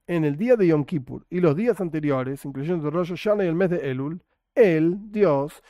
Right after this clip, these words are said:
envía al mundo una energía especial, su bondad. Como dice, voy para atrás,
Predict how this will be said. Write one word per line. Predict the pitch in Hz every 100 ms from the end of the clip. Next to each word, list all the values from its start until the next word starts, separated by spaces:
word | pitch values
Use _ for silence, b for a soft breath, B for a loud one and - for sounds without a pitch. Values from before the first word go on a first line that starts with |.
| b b
envía | 156 143 196 202
al | 175
mundo | 185 214 196
una | 170
energía | 151 139 196 165
especial, | - 139 - 160 113 92 - _ _
su | _ - - 202
bondad. | 170 147 143 139 107 92 _ _ _ _ _ _ _ _
Como | 131 127
dice, | 143 - 165 170
voy | 143 131
para | 139
atrás, | 175 226 139 -